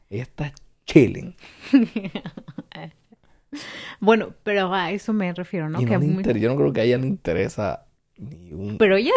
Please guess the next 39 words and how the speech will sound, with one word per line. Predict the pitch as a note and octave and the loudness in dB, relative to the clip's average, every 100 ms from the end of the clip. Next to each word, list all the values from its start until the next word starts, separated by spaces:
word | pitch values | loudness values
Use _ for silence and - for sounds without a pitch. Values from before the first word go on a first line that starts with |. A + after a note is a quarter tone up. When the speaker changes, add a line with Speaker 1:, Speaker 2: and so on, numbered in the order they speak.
| B3+ | 2
Speaker 2:
dijo, | G#3 C#4 A3+ | -2 -2 2
ella | A3 A#3 | 2 2
dio | A3+ | 0
una | A3+ | 0
entrevista | A#3 F#3+ E3+ F#3+ G#3 | 0 -2 -6 -4 -4
y | |
algo | E3 F3+ | -4 -6
y | F#3 | -6
dijo | F3 | -8
que | G3+ | -4
la | D#3+ D#3+ | -2 0
relación | D#3+ F3 - E3+ | -2 -4 -4 -2
era | F3 F3 F3 | -2 -2 -6
tóxica | - D#3 - E3+ - | -6 -8 -10 -12 -8
o | D3 | -6
no | E3+ | -6
sé | F3 | -8
qué. | E3+ F#3+ - _ _ _ | -10 -16 -20 _ _ _
No | - G#3 B3 | 4 6 6
sé. | C4 D#3 | 4 -2
Speaker 1:
¿Sí? | - G2 A2+ C4+ - _ _ | -4 -4 -2 -4 -10 _ _
Speaker 2:
Sí. | - - - - _ _ | -14 -10 -10 -12 _ _
Speaker 1:
Ah, | A2 | -16
yo | - - | -14 -16
no | |
sabía | - F3+ F#3 | -8 0 4
Speaker 2:
No | G#3+ | 6
Speaker 1:
eso. | A#3+ | 6
Speaker 2:
la, | C4 | 2
no | - G#3 G#3 | 0 0 2
la | A3+ | 2
vi | A3+ A#3 | 2 0
completa, | A3+ A3+ G#3 G3+ G3+ G3+ G3 G3+ - | 0 -2 0 -2 -4 -6 -4 -6 -4
Speaker 1:
Pues | G3 | -2
por | |
Speaker 2:
ni | F3+ | -2
vi | E3 G3 | -2 0
Speaker 1:
eso, | |
Speaker 2:
ni | F#3 | 0